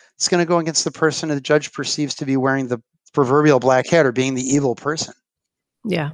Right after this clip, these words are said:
Speaker 2: and driving up the costs for no legitimate reason, seeming frivolous. Yeah.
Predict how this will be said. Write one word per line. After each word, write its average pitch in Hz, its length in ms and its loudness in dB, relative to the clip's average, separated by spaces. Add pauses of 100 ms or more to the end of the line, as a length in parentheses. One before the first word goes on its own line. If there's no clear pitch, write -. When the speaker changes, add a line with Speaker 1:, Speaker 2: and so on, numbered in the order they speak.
Speaker 2:
and 185 80 -2
driving 165 320 2
up 147 120 -6
the 151 80 -6
costs 151 420 -6
for 147 360 -6
no 160 300 4 (180)
legitimate 170 540 0
reason, 139 400 -2 (340)
seeming 147 360 0
frivolous. 127 580 -4
Yeah. 131 220 -8